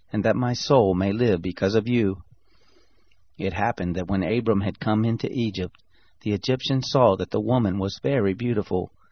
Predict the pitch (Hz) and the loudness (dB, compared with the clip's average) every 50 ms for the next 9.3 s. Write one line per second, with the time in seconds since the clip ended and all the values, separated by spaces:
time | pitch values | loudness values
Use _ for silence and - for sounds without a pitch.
0 | _ _ _ _ _ _ _ _ _ - 95 - - - 123 127 120 - - 98 | _ _ _ _ _ _ _ _ _ -8 -8 -8 -2 0 0 0 2 0 -2 -4
1 | 90 98 95 90 - - 120 123 120 101 87 85 87 92 - - 131 123 123 110 | -2 -2 -4 -4 -4 -2 0 0 0 2 2 0 0 -2 -2 -2 0 0 0 0
2 | 101 98 95 98 - - 110 110 110 107 - 131 131 135 120 101 95 - - 90 | 0 -2 -4 -4 -4 -6 -6 -6 -6 -4 -2 0 0 0 0 -2 -6 -6 -6 -4
3 | 90 87 101 98 - 120 123 120 107 98 90 90 87 85 - _ _ _ _ _ | -4 -4 -6 -4 -2 -2 0 0 0 0 0 -2 -2 -4 -8 _ _ _ _ _
4 | - 113 104 101 110 117 127 147 143 110 95 90 95 95 95 - - - 131 127 | -2 0 0 2 2 2 2 2 2 2 2 0 0 -2 -4 -6 -6 -4 -4 -4
5 | 117 - 92 90 85 87 - 101 90 - - 113 113 107 92 87 90 92 90 - | -2 -2 -2 -2 -2 -2 -4 -4 -4 -2 0 0 0 2 2 0 0 0 0 0
6 | 113 113 113 101 95 98 - - - _ _ _ _ _ _ _ _ _ _ _ | 0 2 2 0 -2 -6 -12 -16 -20 _ _ _ _ _ _ _ _ _ _ _
7 | _ - - 117 117 110 127 120 120 117 - 117 120 131 143 131 104 95 - - | _ -8 -6 -4 -2 0 0 0 0 0 0 0 2 2 2 2 0 -2 -4 -6
8 | - 107 117 127 117 98 92 87 90 - 92 90 95 104 101 - - - 127 127 | -4 -2 -2 -2 -2 -2 -4 -4 -2 -2 -2 -2 -2 -2 -4 -2 -2 -2 -2 -2
9 | 104 87 - - - | -2 -6 -10 -14 -20